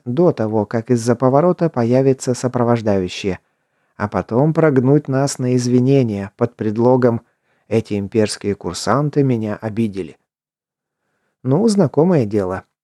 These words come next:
Еще раз обернулся я на приближающийся эскорт молодежи. Да, машины рейдовые, с эмблемами не только скорпионов, но и гербом вольницы на дверях.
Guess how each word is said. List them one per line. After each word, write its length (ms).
Еще 280
раз 220
обернулся 560
я 240
на 160
приближающийся 1000
эскорт 420
молодежи. 580
Да, 320
машины 500
рейдовые, 760
с 180
эмблемами 580
не 180
только 360
скорпионов, 840
но 220
и 120
гербом 520
вольницы 580
на 120
дверях. 520